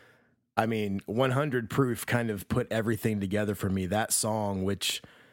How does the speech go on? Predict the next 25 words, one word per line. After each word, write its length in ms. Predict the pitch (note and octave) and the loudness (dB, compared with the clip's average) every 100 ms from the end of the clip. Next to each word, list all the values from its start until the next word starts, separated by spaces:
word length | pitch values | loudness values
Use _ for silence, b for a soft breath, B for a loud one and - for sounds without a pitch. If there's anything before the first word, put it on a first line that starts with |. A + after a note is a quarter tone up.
| b b b _ _ _ A2 | b b b _ _ _ -2
I 60 | |
mean, 180 | A2 A2 | 0 2
that's 280 | C3+ C#3 - | 0 0 -4
probably 580 | - D#3+ D#3+ D3+ D3+ D#3 | 2 4 4 2 2 2
my 160 | D3+ | 0
favorite 320 | D3 E3+ E3 - | 2 2 2 2
song. 240 | F3 F3 | 2 2
I 40 | |
mean, 180 | C#3 C3 | 0 -2
I, 140 | A#2+ B2+ | -2 -2
it's 120 | - | 2
hard 220 | - D3 | 2 2
to 60 | A#2 | -2
pick 280 | - B2+ A#2+ | 0 2 2
a 40 | |
favorite 380 | - A2 G2+ - | 2 0 0 -4
for 120 | G2+ | 0
me 120 | G2+ | 0
because 240 | G#2 G#2+ G2+ | 0 0 0
I 60 | |
love 200 | G#2 G2+ | -2 0
everything, 440 | A2+ A#2+ G2+ G#2+ F#2+ | 0 0 -2 -2 0
but 80 | G2 | 0
that 200 | A2+ G#2 | 0 0
song, 380 | A#2+ A2 A2 | 0 0 -2